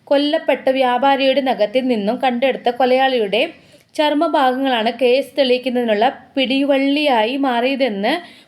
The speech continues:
പോലീസ് വാർത്താ സമ്മേളനത്തിൽ വ്യക്തമാക്കി. യഥാർത്ഥ കുറ്റവാളിയെ തിരിച്ചറിയാൻ പോലീസിന് സഹായിക്കുന്ന സാങ്കേതിക വിദ്യ ഏത്? ഏതാണ് സാങ്കേതിക വിദ്യ? ഏ, ഡി എൻ എ ഫിംഗർ പ്രിന്റിംഗ് അല്ലേ? ഡി എൻ എ ഫിംഗർ പ്രിന്റിംഗ് എന്ന സാങ്കേതിക വിദ്യയാണ്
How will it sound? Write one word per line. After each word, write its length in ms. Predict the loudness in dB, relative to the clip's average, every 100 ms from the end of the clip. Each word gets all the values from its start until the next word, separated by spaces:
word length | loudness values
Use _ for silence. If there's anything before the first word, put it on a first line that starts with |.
| _
പോലീസ് 500 | 2 2 2 -2 0
വാർത്താ 360 | 0 0 0
സമ്മേളനത്തിൽ 540 | 0 0 0 0 -2 -2
വ്യക്തമാക്കി. 640 | -2 -2 0 -2 -2 -4 -4 -8 _ _ _ _
യഥാർത്ഥ 460 | 0 2 2 -2 -4
കുറ്റവാളിയെ 600 | -6 -2 0 2 0 -2
തിരിച്ചറിയാൻ 600 | -4 -6 -2 -2 0 -2 0
പോലീസിന് 440 | 2 2 -2 -2
സഹായിക്കുന്ന 500 | 0 0 0 -2 -4
സാങ്കേതിക 580 | -2 -2 -2 -4 -2 -2
വിദ്യ 340 | -4 -4 0
ഏത്? 260 | 0 2 0 0 -2
ഏതാണ് 300 | 0 0 0
സാങ്കേതിക 460 | 0 0 0 0 -4
വിദ്യ? 280 | -4 -2 0 -2 -6 -12 -18 _ _ _ _
ഏ, 100 | -4 -4 -6 -6
ഡി 180 | -4 -2 -2
എൻ 140 | 0 0
എ 120 | -2 -4 -10 _ _
ഫിംഗർ 300 | -4 0 0
പ്രിന്റിംഗ് 380 | 0 -2 -2 -4
അല്ലേ? 200 | -2 -2 -4 -8 -8 -4
ഡി 120 | -4 -2
എൻ 140 | -2 -2
എ 80 | -2
ഫിംഗർ 360 | 0 0 0
പ്രിന്റിംഗ് 440 | 0 -4 -2 0 0
എന്ന 160 | -2
സാങ്കേതിക 580 | -2 -2 0 -2 -2 -2
വിദ്യയാണ് 560 | -2 -2 0 0 0